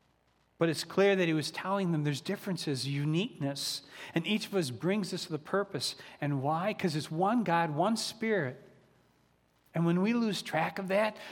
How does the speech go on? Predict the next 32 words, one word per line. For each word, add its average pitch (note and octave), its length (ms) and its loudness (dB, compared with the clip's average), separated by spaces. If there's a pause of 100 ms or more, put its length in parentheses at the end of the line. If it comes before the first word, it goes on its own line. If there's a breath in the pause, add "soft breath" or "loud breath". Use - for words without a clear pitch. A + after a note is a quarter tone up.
then F#3+ 160 4
our F#3 100 6
uniqueness E3+ 540 0
becomes, E3 420 -4
again, F#3 400 -2
a D#3 100 -2
reason E3 360 -2
to F3+ 80 -2
exclude E3 560 -2
and C3+ 100 -2
belittle C3+ 400 0
others. - 480 -10 (1400)
We F#3 60 -14
don't E3+ 240 -8
need E3 160 0
to C#3+ 100 -4
do C#3 220 0
that. A2+ 300 -10 (1300)
We D#3+ 80 4
can E3 300 -2
honor F3+ 260 2
God D#3 320 2
by C#3+ 120 0
seeing E3+ 400 0
we D#3 120 4
are D3 100 2
put E3+ 280 -2
here D#3+ 260 0 (220 loud breath)
for C#3 140 -6
the C3+ 100 -4
common D#3+ 720 -4
good. C3 500 -14